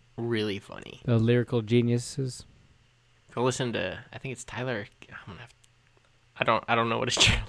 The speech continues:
Speaker 2: Matt,
Speaker 1: is.
Speaker 2: you're the worst.
Speaker 1: <laughs> Tyler Cassidy, his song "Boyfriend" is the funniest thing.
Speaker 2: I'm gonna have to go listen to it.
Speaker 1: It is just so funny. And the fact that he went from, like, two thousand ten YouTube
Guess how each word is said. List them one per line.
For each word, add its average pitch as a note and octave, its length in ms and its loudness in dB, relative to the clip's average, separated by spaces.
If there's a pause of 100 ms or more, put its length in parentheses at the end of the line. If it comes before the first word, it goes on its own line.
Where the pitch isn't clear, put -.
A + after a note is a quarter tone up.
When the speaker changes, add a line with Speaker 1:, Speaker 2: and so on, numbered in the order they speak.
Speaker 2:
Matt, A#2+ 220 4
Speaker 1:
is. C#3 60 0
Speaker 2:
you're C#3+ 180 12
the B2+ 120 8
worst. A2 680 0 (120)
Speaker 1:
<laughs> - 120 -20
Tyler C#3+ 420 10
Cassidy, C#3+ 840 0 (400)
his - 180 2
song C#3+ 240 8
"Boyfriend" G#2+ 800 4 (720)
is G2+ 240 -6
the - 140 -18 (140)
funniest F2+ 520 -8
thing. - 260 -16 (200)
Speaker 2:
I'm - 100 -16
gonna A#2+ 120 4
have A#2 120 2
to A#2 80 -2
go A2+ 100 4
listen A2+ 300 2
to - 160 -6
it. D#3 180 -6 (1200)
Speaker 1:
It A#2+ 140 4
is A2 280 0 (240)
just - 240 -6
so A#2+ 200 4
funny. A2 260 -2
And C3+ 120 2
the B2 60 6
fact D3+ 240 4
that B2 120 2
he C3+ 100 2
went B2+ 220 4
from, A#2 200 -2
like, A2 380 -2 (140)
two C#3 160 6
thousand B2 380 2
ten A2+ 280 0
YouTube G#2 520 -4